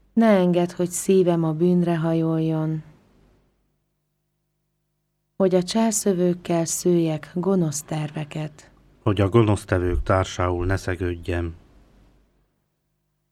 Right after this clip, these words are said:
Speaker 2: Dús lakomáikat meg sem ízlelem.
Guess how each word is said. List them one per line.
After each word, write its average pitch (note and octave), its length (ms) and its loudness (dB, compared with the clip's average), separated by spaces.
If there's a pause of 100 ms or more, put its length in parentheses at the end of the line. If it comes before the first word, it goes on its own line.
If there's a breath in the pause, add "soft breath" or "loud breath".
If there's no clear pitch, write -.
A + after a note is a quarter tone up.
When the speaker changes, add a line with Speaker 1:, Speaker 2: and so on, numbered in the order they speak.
Speaker 2:
Dús A2 400 2
lakomáikat F#2 840 -2
meg F#2 180 -4
sem F2 240 -4
ízlelem. E2 640 -6